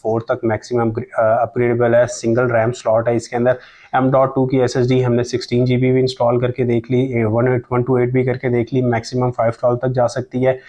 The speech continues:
Wi-Fi कार्ड भी इसके अंदर इंस्टॉल हो सकता है। बाकी ये Windows सेवन, Windows एट, Windows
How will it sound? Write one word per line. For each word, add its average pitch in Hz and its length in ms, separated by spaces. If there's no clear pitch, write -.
Wi-Fi 127 280
कार्ड 123 280
भी 131 100
इसके 131 200
अंदर 127 160
इंस्टॉल 123 380
हो 123 80
सकता 127 340
है। 131 140
बाकी 113 320
ये 123 160
Windows 120 460
सेवन, 127 680
Windows 117 340
एट, 127 300
Windows 113 340